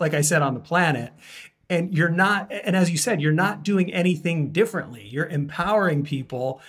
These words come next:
to wake up, you know, to, to take charge of their health. And yet there seems to be this myth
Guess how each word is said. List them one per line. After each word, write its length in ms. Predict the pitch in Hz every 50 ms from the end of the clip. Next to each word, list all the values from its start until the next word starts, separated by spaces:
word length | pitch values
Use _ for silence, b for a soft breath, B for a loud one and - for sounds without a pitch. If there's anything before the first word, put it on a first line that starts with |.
| B B B B B B
to 100 | - 165
wake 340 | 151 147 156 170 190 185 -
up, 600 | 165 160 156 165 - - - - - _ _ _ _ _
you 120 | 156 160
know, 200 | 151 147 143 143
to, 260 | 147 - 160 147 147
to 320 | 151 - - 151 139 135 131
take 560 | - - - 180 180 180 - - _ _ _
charge 420 | - - 202 180 185 185 170 143
of 120 | 156 147 139
their 140 | 151 139 139
health. 580 | - 185 226 226 156 127 127 127 - - - B B B B B B B B B _
And 160 | 175 160 156
yet 480 | 180 208 214 202 - - - _ _ _
there 160 | 160 190 185
seems 380 | 185 - 214 226 233 220 - -
to 80 | 214
be 160 | 180 196 196 185
this 240 | 185 170 156 -
myth 560 | 143 151 175 175 233 185 165 151 151 - -